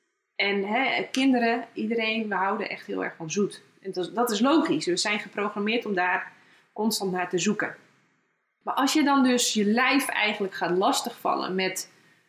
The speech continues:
verhitte producten die voor het grootste deel uit vet en eiwitten bestaan,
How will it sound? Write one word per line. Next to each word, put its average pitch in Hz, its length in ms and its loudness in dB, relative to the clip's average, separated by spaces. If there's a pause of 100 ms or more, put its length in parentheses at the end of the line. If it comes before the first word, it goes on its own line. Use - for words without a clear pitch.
(500)
verhitte 220 640 2
producten 196 760 2
die 190 200 0
voor 190 220 2
het 185 120 0
grootste 240 580 2
deel 190 360 4
uit 175 240 0
vet - 380 -2
en 170 240 -6
eiwitten 277 480 4
bestaan, 220 480 -2